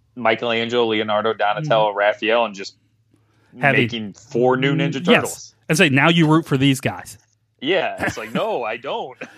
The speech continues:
Speaker 1: <laughs>
Speaker 2: And so, and they did it. They did it. So they thought kids were gonna walk out in the theater and say, "Well, forget Optimus Prime and Megatron. I'm gonna go buy these new ones now." But no, we
Speaker 1: No.
Speaker 2: left the theater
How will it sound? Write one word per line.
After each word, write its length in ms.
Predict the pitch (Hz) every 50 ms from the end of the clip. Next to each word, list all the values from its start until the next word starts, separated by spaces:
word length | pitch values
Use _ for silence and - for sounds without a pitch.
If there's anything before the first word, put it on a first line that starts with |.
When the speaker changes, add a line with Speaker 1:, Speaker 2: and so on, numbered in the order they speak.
| - - -
Speaker 1:
<laughs> 80 | 220 - _ - _ _ -
Speaker 2:
And 240 | 185 196 196 185 170
so, 360 | - - 233 220 214 190 - - - - - _ _ -
and 140 | 226 220 190
they 200 | 170 185 254 262
did 240 | 208 285 294 320 269
it. 160 | 156 - - -
They 240 | 143 175 202 247
did 280 | 214 170 160 226 269 226
it. 280 | 190 170 170 165 - _ _ _
So 460 | - - - 196 190 180 170 - - _ _ _
they 240 | 160 143 139 165 220
thought 300 | 226 - 226 214 208 208 -
kids 180 | - 196 180
were 80 | 185 160
gonna 140 | 170 165 165
walk 260 | 170 175 175 - -
out 140 | 170 170 147
in 60 | 147
the 40 | 135
theater 360 | - - 175 202 190 160 127
and 120 | 123 123
say, 220 | - - 143 131 123
"Well, 220 | 110 110 117 110
forget 320 | - - 110 - 139 131
Optimus 420 | 135 127 131 - - 127 117 104 -
Prime 220 | - 143 135 127
and 100 | 117 110 110
Megatron. 460 | 131 165 170 - - - 123 117 110
I'm 80 | 123
gonna 100 | 160 147
go 160 | 120 123 117 107
buy 200 | 110 113 117 117
these 220 | 117 143 151 143
new 120 | 180 226
ones 320 | 214 139 117 110 110 - -
now." 160 | 139 110 113
But 140 | - 214 214
no, 180 | 240 339 359 294
we 220 | 190 208 302 320
Speaker 1:
No. 220 | 330 - 370 359 277
Speaker 2:
left 240 | 262 285 277 -
the 80 | 226 190
theater 560 | - _ 294 285 - - 320 226 - 226 247